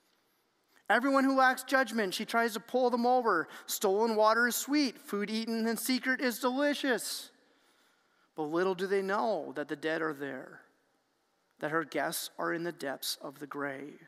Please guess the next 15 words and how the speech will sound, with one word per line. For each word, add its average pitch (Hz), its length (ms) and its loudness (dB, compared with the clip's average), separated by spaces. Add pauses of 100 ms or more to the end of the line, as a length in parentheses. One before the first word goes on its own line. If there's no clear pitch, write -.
(1300)
We 185 100 -4
don't 196 680 0
live 208 400 0 (160)
in 170 560 -2
a 175 60 -6
neutral 170 400 -2
environment. 160 800 -4 (1300)
Peter 233 340 0
tells 165 420 0
us - 320 -6 (340)
in 170 80 -8
First 190 320 -2
Peter, 185 600 -2 (2000)
"Watch 214 320 0
out." 254 480 2